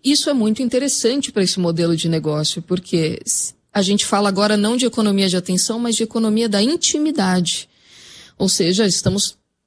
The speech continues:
apropriando a intimidade também. E pessoas que têm esse tipo de relacionamento com a I A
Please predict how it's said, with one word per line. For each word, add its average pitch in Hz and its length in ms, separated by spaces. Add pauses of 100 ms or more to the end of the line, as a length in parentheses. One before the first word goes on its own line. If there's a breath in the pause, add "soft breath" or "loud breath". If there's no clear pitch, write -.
(260)
apropriando 214 840
a 214 60
intimidade 208 680
também. 196 360
E 196 40
pessoas 285 600
que 247 80
têm 226 200
esse 220 180
tipo 220 360
de 190 120
relacionamento 185 1300
com 175 260
a 170 100
I 170 140
A 247 240